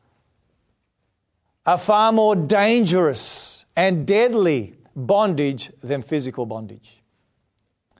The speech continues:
And that is spiritual bondage.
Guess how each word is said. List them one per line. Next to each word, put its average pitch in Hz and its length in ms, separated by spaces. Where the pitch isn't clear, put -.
And 131 160
that 160 260
is 147 440
spiritual 139 640
bondage. 107 760